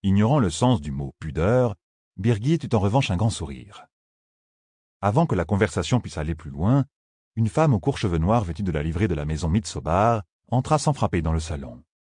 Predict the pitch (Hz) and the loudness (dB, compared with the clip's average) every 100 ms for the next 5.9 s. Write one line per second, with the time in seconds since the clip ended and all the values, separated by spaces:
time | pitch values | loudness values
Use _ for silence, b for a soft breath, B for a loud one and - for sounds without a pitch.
0 | _ _ _ - 95 90 113 165 95 76 | _ _ _ -6 -2 0 2 2 2 2
1 | 113 135 - 95 107 107 135 117 92 - | 2 2 2 2 4 4 2 2 0 2
2 | 131 - 90 76 69 62 _ _ _ _ | 0 0 -2 -2 -6 -10 _ _ _ _
3 | - 90 92 85 101 95 78 80 76 80 | -2 0 0 0 -2 -4 -4 -4 -2 -4
4 | - 90 92 107 - 78 92 92 - 80 | 0 2 2 2 0 -4 -2 -4 -4 -6
5 | 80 82 98 85 73 71 - 73 - | -4 -2 0 0 -2 -6 -12 -18 -18